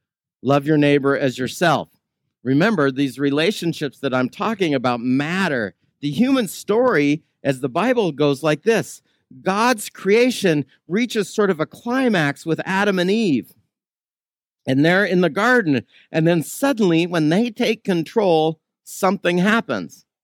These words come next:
Sin happens. Unless you think that's sort of the thing during the Exodus,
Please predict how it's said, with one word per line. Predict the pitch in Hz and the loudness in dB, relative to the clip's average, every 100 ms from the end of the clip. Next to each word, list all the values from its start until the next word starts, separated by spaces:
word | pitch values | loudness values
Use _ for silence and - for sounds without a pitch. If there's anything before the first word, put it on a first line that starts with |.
| _ | _
Sin | - - 196 180 151 147 127 | -20 -6 0 2 2 0 -2
happens. | 160 175 135 95 - - _ _ _ _ _ _ _ _ _ _ _ - | -2 -2 -2 -6 -6 -18 _ _ _ _ _ _ _ _ _ _ _ -4
Unless | 175 190 220 - | 0 2 2 0
you | 170 | -2
think | 220 185 | 0 0
that's | - 202 - | 0 -2 -2
sort | - 196 | -4 -2
of | 165 | -2
the | 147 | -4
thing | 214 226 175 | 0 2 2
during | 170 165 | 2 2
the | 156 - | 0 -2
Exodus, | 226 - - 175 139 160 | -6 -6 -4 0 0 -2